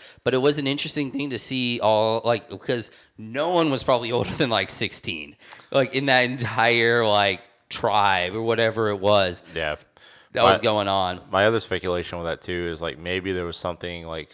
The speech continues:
Speaker 2: within their genetics or about being, like, maybe under the age of twenty, um, where you, you're able to, like, survive with whatever's going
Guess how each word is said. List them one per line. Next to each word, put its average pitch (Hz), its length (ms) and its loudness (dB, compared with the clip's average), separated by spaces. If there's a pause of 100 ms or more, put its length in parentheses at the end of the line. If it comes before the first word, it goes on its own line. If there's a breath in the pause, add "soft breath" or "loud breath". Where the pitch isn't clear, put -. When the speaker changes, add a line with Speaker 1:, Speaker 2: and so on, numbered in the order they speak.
(140)
Speaker 2:
within 87 360 -10
their 85 140 -10
genetics 85 800 -6
or 82 40 -14
about 82 460 -8
being, 87 400 -8
like, 82 340 -8 (400)
maybe 85 360 -6
under 85 160 -8
the 76 120 -8
age 82 140 -10
of 87 120 -14
twenty, 87 440 -10 (580 soft breath)
um, 85 360 -2
where 85 100 -6
you, 85 400 -8
you're 87 160 -6
able 87 240 -6
to, - 160 -14
like, 78 160 -6
survive 85 800 -4
with 80 160 -16
whatever's 82 380 -12
going 80 440 -12